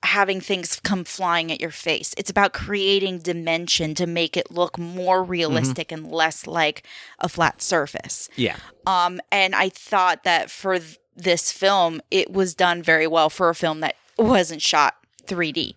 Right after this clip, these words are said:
Speaker 2: Mm-hmm.
Speaker 1: Um, but even more so, <sighs> it definitely felt,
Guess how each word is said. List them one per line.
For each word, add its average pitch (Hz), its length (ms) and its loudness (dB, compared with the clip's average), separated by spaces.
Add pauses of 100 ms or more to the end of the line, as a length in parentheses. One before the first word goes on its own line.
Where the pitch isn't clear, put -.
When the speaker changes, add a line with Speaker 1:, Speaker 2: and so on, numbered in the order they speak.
(260)
Speaker 2:
Mm-hmm. 104 180 -4 (260)
Speaker 1:
Um, 185 500 4 (680)
but 202 280 2 (120)
even 214 300 -2
more 185 300 4
so, 104 480 2 (2000)
<sighs> - 0 - (460)
it - 360 -2
definitely 214 600 0
felt, - 680 0